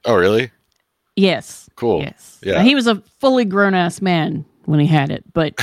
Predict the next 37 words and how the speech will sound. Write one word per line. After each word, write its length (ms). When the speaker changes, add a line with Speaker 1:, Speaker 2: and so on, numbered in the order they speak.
Speaker 2:
that 160
was 120
his 180
Speaker 1:
<laughs> 80
Speaker 2:
favorite 280
Muppet. 420
So 180
I 120
know 220
exactly 600
how 200
it 120
works 500
and, 280
and 220
how 400
there's 260
no 220
way 580
unless 440
that 240
lever 480
is 160
being 380
pulled. 640
Speaker 1:
Yeah. 280
Speaker 2:
And 140
you 60
can't 380
pull 260
it 160
with 220
child 420
hands 540
on 140
the 120
outside. 800